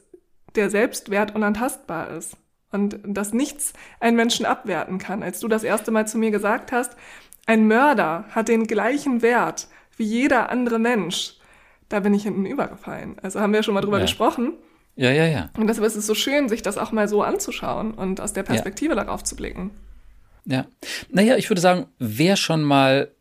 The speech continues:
Speaker 2: Artikel eins des Grundgesetzes irgendwie gelesen hat,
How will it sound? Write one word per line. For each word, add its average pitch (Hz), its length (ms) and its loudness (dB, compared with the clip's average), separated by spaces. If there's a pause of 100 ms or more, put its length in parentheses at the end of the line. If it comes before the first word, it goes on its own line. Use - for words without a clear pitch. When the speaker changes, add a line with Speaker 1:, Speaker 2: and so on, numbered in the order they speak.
(720)
Speaker 2:
Artikel 151 380 0
eins 160 280 0
des - 140 -2
Grundgesetzes 123 680 0
irgendwie 120 260 0
gelesen 110 320 2
hat, - 300 -4